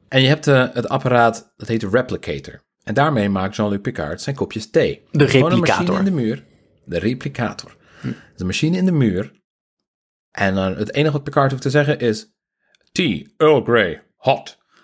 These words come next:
Speaker 1: En dan komt er een kopje thee uit het niets op een schoteltje.
Speaker 2: Ma-, mag ik even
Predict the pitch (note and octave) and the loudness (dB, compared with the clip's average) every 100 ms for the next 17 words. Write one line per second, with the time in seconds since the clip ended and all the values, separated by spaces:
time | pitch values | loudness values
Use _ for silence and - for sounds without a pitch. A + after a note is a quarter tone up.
0 | _ _ - A2+ G2+ G2+ F#2+ - _ _ | _ _ -6 -4 -2 -4 -6 -12 _ _
1 | _ G#2+ D#2+ G#2+ G2 G#2 G#2 A2+ - - | _ -4 -4 -4 -6 -6 -4 -4 -2 -2
2 | D3+ C#3+ A#2 A2 - - F#3+ G3 G3 G3 | -2 -2 -4 -4 -6 -8 -4 0 2 2
3 | G3 F#3+ _ _ _ - - _ _ _ | 2 0 _ _ _ -12 -12 _ _ _
4 | _ _ _ _ _ _ - - - - | _ _ _ _ _ _ -10 -8 -8 -8
5 | D#2+ - - _ - D3 D3 D3 F3+ D3+ | -10 -14 -20 _ -2 0 2 2 4 4